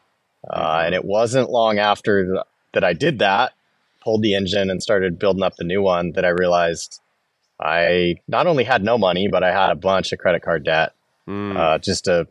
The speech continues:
Speaker 1: real bad miscommunication between, uh, the wife and I.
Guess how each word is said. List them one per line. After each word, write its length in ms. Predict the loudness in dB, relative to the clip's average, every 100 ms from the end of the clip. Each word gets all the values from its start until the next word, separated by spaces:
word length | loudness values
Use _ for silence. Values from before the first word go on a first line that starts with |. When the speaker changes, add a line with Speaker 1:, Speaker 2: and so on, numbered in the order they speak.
| -12
Speaker 1:
real 260 | -4 0 2
bad 240 | 2 2
miscommunication 840 | 0 -2 -2 -4 -2 0 -2 -2 -6
between, 560 | -6 -4 -4 -4 -6 -14 _ -18 -10
uh, 240 | -6 -4
the 80 | 2
wife 260 | 2 2
and 80 | 0
I. 220 | 0 0